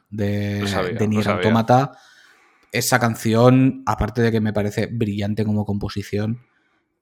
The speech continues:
Speaker 1: me, me hace llorar por dentro, por fuera y por todas partes. Luego también destacaría el tema de Aeris, que es una canción que cada vez que oigo el piano del principio,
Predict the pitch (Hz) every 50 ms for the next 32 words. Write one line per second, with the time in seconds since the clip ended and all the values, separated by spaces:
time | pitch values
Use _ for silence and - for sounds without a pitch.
0 | _ - - _ - 92 90 82 - - 107 104 92 95 - - 104 101 101 101
1 | 104 107 104 - 98 92 98 104 104 104 - 110 101 - 98 - - 104 98 101
2 | 101 104 101 _ - - - - 98 101 - _ - 117 - - - - - -
3 | - _ _ _ - - - _ _ _ - 120 117 117 117 110 123 127 127 117
4 | 113 117 120 120 117 113 107 - - 110 101 - 107 107 104 117 117 110 104 98
5 | - - - 104 101 101 - 107 113 107 104 104 104 117 113 113 117 - - -
6 | _ _ _ _ _ _ _ _ _ _ _ - - _ - 101 - - 110 104
7 | 101 104 104 101 - 104 104 104 98 - 98 - 98 98 101 104 101 - - 107
8 | 101 101 98 107 104 101 101 101 101 - _ _ _ - 110 107 107 104 104 104
9 | 104 107 104 101 - 104 104 101 - 123 113 107 113 107 107 98 -